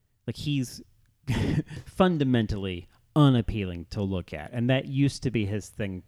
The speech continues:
prior to this, was, like, getting in the dirt and being disgusting and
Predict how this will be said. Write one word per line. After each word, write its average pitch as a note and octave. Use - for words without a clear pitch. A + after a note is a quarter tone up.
prior A2
to -
this, F2
was, F#2
like, F2+
getting A#2+
in B2+
the A#2
dirt G2
and F#2+
being F#2+
disgusting F#2
and E2